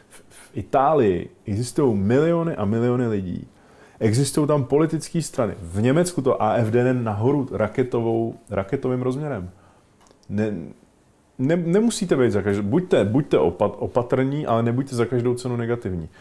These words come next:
Že to Macinka nespasí. No, sám Macinka to nespasí, ale s váma všema, proč by, proč by tomu nepomohl?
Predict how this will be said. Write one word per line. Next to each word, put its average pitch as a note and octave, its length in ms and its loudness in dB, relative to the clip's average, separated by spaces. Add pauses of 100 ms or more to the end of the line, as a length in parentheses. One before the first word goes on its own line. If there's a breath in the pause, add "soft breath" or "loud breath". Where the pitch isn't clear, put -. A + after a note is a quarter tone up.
(300 loud breath)
Že F#2 140 -4
to D3 120 0
Macinka D3+ 440 -4
nespasí. D3+ 520 -6
No, F2 100 -6
sám G#2 300 0
Macinka C3 380 -2
to D3 120 -2
nespasí, C#3 480 -4
ale F2 120 -2
s - 100 -8
váma G2+ 260 0
všema, B2 560 -6
proč G#2 180 -6
by, A#2+ 180 0
proč A2 240 -4
by A2+ 120 -4
tomu B2+ 220 -2
nepomohl? B2 540 -6